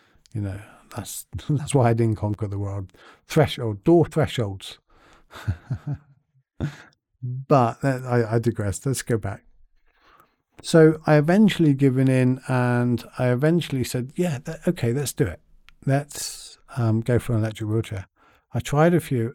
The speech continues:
and then that was it. I was gone. And to this day, I'm on the council. I go to and fro things. I used to go to and fro town. I do other things.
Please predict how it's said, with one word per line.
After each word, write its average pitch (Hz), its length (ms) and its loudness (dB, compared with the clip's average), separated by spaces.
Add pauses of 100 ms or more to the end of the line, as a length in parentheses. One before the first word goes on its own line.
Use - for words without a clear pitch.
and 151 140 0
then 190 280 -2
that 190 140 -8
was 175 140 -4
it. 208 200 -6
I 139 80 0
was 131 160 -2
gone. 135 400 -4 (1200)
And 123 260 2
to 147 100 4
this 131 240 2
day, 147 420 2
I'm 113 380 -2
on 117 140 2
the 120 80 2
council. 127 400 -2
I 117 100 0
go 113 240 0
to 117 160 -6
and 120 140 -2
fro 120 280 -2
things. 131 360 -4 (340)
I 120 40 -4
used 110 120 -6
to - 40 -20
go 120 180 0
to 135 220 0
and 127 100 0
fro 120 160 0
town. 131 480 -2
I 110 80 -2
do 123 180 -2
other 127 160 -2
things. 131 300 -4